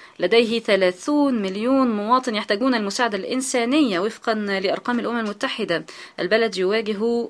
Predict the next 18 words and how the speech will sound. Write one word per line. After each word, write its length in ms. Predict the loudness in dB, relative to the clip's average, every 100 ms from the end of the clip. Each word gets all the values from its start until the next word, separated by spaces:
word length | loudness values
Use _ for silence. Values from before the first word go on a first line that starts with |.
| -6
أوضاعا 400 | 0 2 2 2 -4
إنسانية 460 | -4 -4 -2 -4
كارثية 800 | -2 0 2 0 -2 -2 0 -2
تستوجب 1200 | -2 -4 -4 -4 -2 -2 -4 -4 -4 -2 -4 -2 0
ردا 540 | -2 -4 -6 -2 -2
فوريا 480 | -2 -2 0 0 0
ومنسقا 580 | 0 -2 -2 -2 -4 -2
من 160 | -4 -2
المجتمع 420 | -4 -2 0 0
الدولي. 440 | 0 0 0 -2 -6 -14 -16 -16 -2
ندعو 560 | 0 2 2 2 0 0
إلى 520 | 0 2 2 2 -2
إنهاء 260 | -4 -2
العمليات 380 | 0 0 0 -4
العسكرية 640 | -4 -6 -4 -2 -2 -2 -2
على 240 | 0 0
الفور 640 | -2 0 2 2 0 -2 -2 0 2 2 0 -10 -18 -20 -20 -20 -20 -12 4
ووقف 580 | 4 4 -8 -2 -2